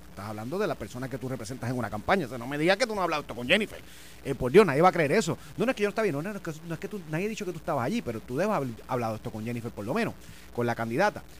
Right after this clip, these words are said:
Y al él decir, "No, no, no, es que se le dijo, Jennifer le dijo que no va a ser su compañero de papeleta", pues abona más al mote o a la, o a la estrategia de campaña que ha utilizado al lado de Pedro Pierluisi, es decir, es que ella tiene intereses personales ambiciosos,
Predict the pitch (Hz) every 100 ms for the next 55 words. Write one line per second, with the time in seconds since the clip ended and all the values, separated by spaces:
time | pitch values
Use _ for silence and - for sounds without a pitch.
0 | - - - - 175 180 - 160 180 202
1 | 220 208 214 214 220 220 196 190 208 190
2 | 175 202 160 139 160 180 185 190 156 135
3 | 135 147 143 151 151 147 147 - 143 147
4 | 135 120 - - 151 - - - - -
5 | 165 170 190 226 233 233 233 - 160 160
6 | 175 202 202 - 135 127 - - - 139
7 | 139 139 135 - 139 139 135 135 135 151
8 | 180 190 175 175 185 185 175 170 170 180
9 | 170 165 160 165 165 170 170 185 202 170
10 | 143 147 160 107 - 110 143 156 165 185
11 | - - 123 127 143 139 160 - 147 160
12 | 170 - 135 120 117 147 147 110